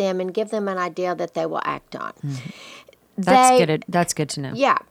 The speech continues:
Speaker 1: And so, and what's also very interesting is if someone is thinking about it, they will typically tell you.
Speaker 2: Wow.
Speaker 1: Yeah. Then the third question is, "Have you thought about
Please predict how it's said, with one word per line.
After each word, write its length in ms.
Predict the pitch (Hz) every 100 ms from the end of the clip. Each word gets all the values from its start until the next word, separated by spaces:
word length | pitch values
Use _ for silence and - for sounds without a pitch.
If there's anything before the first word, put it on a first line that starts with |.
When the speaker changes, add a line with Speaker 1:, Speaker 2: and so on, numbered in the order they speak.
| _ -
Speaker 1:
And 480 | 269 254 254 254 - -
so, 640 | - - 294 269 247 233
and 160 | - 254
what's 200 | 262 262
also 360 | 277 381 - 269
very 340 | 214 214 202
interesting 680 | - 190 190 190 - 185 185
is 180 | 214 202
if 140 | 233 226
someone 720 | - 285 311 339 370 381 381 -
is 400 | 254 262 277 -
thinking 560 | - - 220 233 269 277
about 360 | 269 277 285
it, 200 | 302 302 _ _ _ _
they 400 | 196 185 214 214
will 200 | 220 226
typically 580 | 226 208 208 196 - 180
tell 300 | - 160 151
you. 260 | 139 - 143 _ -
Speaker 2:
Wow. 280 | 165 170 160 - _ _ _ -
Speaker 1:
Yeah. 300 | 208 160 - _ - _
Then 180 | 240 233
the 80 | 226
third 440 | - 262 277 302
question 500 | - 285 294 - 220 196
is, 260 | 190 190 _ - 233
"Have 140 | 233
you 140 | 254 311
thought 360 | - 226 214 208
about 380 | 202 202 202